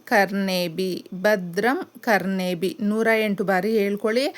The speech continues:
ವೇದಿಕ್ ಸ್ವಿಚ್ ವರ್ಡ್ ಅಂತ ನಾವು ಹೇಳ್ತೀವಿ ಇದನ್ನ. ಮತ್ತೆ ಇನ್ನೊಂದು ಕೂಡ ಇದೆ ಸ್ನೇಹಿತರೆ,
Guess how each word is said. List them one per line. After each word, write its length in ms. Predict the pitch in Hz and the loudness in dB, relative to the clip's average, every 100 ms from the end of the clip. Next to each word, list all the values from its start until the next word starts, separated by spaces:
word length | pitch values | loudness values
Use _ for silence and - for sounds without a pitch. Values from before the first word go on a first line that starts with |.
| - - - _ | -12 -18 -20 _
ವೇದಿಕ್ 480 | 214 247 311 320 320 | 6 8 6 4 0
ಸ್ವಿಚ್ 420 | - 220 208 - | -6 -4 -4 -4
ವರ್ಡ್ 320 | 196 196 202 | 2 4 4
ಅಂತ 240 | 190 185 220 359 427 | 2 0 0 0 2
ನಾವು 220 | 269 220 190 | 0 2 2
ಹೇಳ್ತೀವಿ 540 | 175 208 208 180 165 | 0 0 0 0 0
ಇದನ್ನ. 380 | 220 190 185 185 180 - | 0 0 0 0 -4 -2
ಮತ್ತೆ 520 | 240 - 320 277 247 | -4 0 4 4 4
ಇನ್ನೊಂದು 560 | 214 220 254 262 262 | 0 2 2 2 0
ಕೂಡ 180 | 247 202 | -2 -2
ಇದೆ 380 | 190 196 180 196 | -2 -2 -2 -4
ಸ್ನೇಹಿತರೆ, 420 | 202 202 196 - | -2 -6 -4 -2